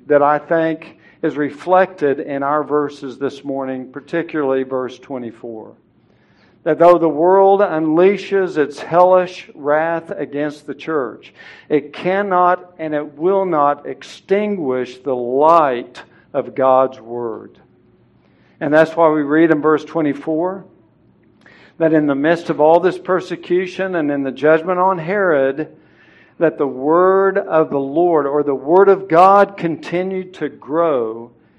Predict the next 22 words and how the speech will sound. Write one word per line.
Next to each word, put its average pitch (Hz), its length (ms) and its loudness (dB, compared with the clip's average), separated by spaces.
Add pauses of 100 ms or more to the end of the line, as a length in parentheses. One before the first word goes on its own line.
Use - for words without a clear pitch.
(280)
and 143 220 -6
to 139 80 -8
be 135 180 -8
multiplied. 123 920 -12 (1000)
That 147 140 2
all 196 340 8
the 220 100 4
persecution 214 880 -2
that 139 140 -6
was 135 140 -18
going 170 320 -2
on 160 340 0 (360)
could 180 320 0
not 185 400 0
bottle 208 520 4
up 180 560 0 (180)
and 170 140 -2
incarcerate 185 1000 2
the 180 100 -4
word 160 220 0
of 156 160 -2
God. 123 460 0